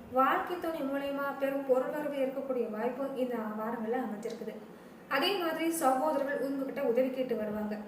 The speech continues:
சகோதரர்கள் வகையில பணம் கேட்டு நச்சரிக்கக்கூடிய வாய்ப்பு இந்த வாரங்கள்ல அமைஞ்சிருக்குது. ஒரு சிலருக்கு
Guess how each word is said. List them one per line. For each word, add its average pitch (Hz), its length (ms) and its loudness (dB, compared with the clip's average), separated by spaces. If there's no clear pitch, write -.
சகோதரர்கள் 277 540 4
வகையில 254 420 6
பணம் 254 320 0
கேட்டு 277 200 -2
நச்சரிக்கக்கூடிய 262 600 -2
வாய்ப்பு 277 360 0
இந்த 220 180 2
வாரங்கள்ல 226 360 -2
அமைஞ்சிருக்குது. 208 440 -6
ஒரு 339 160 10
சிலருக்கு 349 300 2